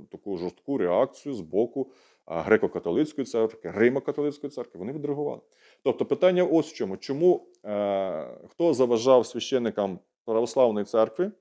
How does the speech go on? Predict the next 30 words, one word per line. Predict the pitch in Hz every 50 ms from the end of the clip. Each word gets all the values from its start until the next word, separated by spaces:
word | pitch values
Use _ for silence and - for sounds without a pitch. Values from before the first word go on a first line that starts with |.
| _ _ _ _ _ _ _ _ _ _ _ _ _ _ _ _ _ _ - - _ _ _ _ _ _ _ - -
е, | 98 95 95
У | 101 - 175 147
П | 156 151
Ц, | 131 - - - 110 117 143 170 - _ _ _ -
в | 107 98 104
Московського | 104 117 135 131 - - 165 139 113 - - 120
патріархата, | - - 110 - 107 104 101 101 - 139 160 180 - 185 170
у | 147 117
цьому | - 135 127 123
філіалу | 113 - 131 123 131 135 127 117 110 107 -
Р | - 107 104
П | - 104
Ц, | 95 - - 156 170 196 185 - _ _ _ _ -
сказати | - - 117 110 147 170 170 -
своєму | 123 - 131 131 131 135
очільнику | 131 131 - 127 110 98 92 92 - 95 87
Р | 95 -
П | - - 90
Ц | - - 87 85 85 90
Гундяєву, | 92 107 113 107 95 95 85 85 82 80 -
що, | - - - 87 85 85 - - _ _ -
м, | 85 82 82 85 85
ми | 85 92 160
засуджуємо | 170 135 101 - 139 131 107 98 101 98 90 90 _ _ _ _ _ _ _ _
ваші | - 85 85 110 135 139 - 131
слова, | 113 - 110 104 113 117 104 92 90 90 - _ _ _ _ _
і | - 92 90 90 90 90
вони | 87 82 101 110 120 120 110
є | 95 82 98 92 87
єресю, | - 80 104 123 127 120 117 123 120 - - 165 170 180